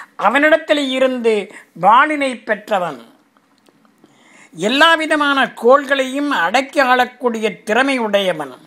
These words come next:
அவன் எப்பேற்பட்ட குணங்களினாலே உயர்ந்திருப்பவன் என்றெல்லாம் அவன் சொல்லுகிறான். "தாளுடை மலருளான்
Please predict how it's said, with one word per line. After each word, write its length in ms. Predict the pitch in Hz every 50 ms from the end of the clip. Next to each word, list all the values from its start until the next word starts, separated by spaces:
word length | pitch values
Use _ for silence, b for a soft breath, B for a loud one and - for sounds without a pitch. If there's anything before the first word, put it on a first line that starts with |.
| _ _ _ _ _ _ _ _ _ _ _ _ B B B B B B B B B B
அவன் 580 | - 120 160 185 220 220 196 170 147 135 135 - _ b b b b b b b 165
எப்பேற்பட்ட 1080 | 151 180 - 277 - - 277 311 294 277 - 254 226 - - 254 233 226 220 208 185 220 - _ B B B B B B B B B B - 160 160
குணங்களினாலே 800 | 196 233 262 294 311 302 285 285 269 269 262 247 247 240 233 226 220
உயர்ந்திருப்பவன் 1080 | 214 190 180 190 214 233 254 269 262 247 233 226 226 - - 214 208 214 208 202 185 - _ _ _
என்றெல்லாம் 560 | - 185 202 208 196 196 202 196 208 233 262 - -
அவன் 240 | - 185 180 170 -
சொல்லுகிறான். 560 | - - 185 196 160 151 165 156 143 127 - _ - _ _ _ _ _ _ _ _ B B B B B B B B B B B B B _ _ -
"தாளுடை 720 | - 285 311 320 233 240 240 240 240 233 220 226 240 247 254 262 269 254
மலருளான் 920 | 220 185 175 180 202 226 240 240 240 240 240 233 226 220 220 214 208 190